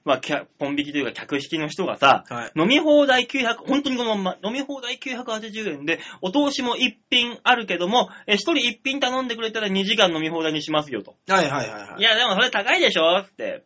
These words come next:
Speaker 1: 「いや、
Speaker 2: うん。
Speaker 1: じゃあビールもつけます」。「あ、ビールつけてそれだったらいいか」。
Speaker 2: うん。
Speaker 1: 行ってみたと。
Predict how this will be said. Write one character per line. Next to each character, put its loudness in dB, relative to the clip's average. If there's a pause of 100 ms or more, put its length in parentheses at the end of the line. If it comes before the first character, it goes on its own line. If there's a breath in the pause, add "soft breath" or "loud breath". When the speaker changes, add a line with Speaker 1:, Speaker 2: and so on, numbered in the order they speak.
Speaker 1:
「い 4
や、 6
Speaker 2:
う -2
ん。 -2
Speaker 1:
じ 6
ゃ 10
あ 4
ビ 8
ー 8
ル 4
も 2
つ -4
け -2
ま 0
す」。 -12
「あ、 -10
ビ -6
ー 2
ル -4
つ -20
け -6
て -2
そ -8
れ 0
だ 0
っ -10
た -8
ら -6
い -6
い -10
か」。 -6 (380)
Speaker 2:
う -12
ん。 -10
Speaker 1:
行 -8
っ -20
て 0
み -4
た 4
と。 -8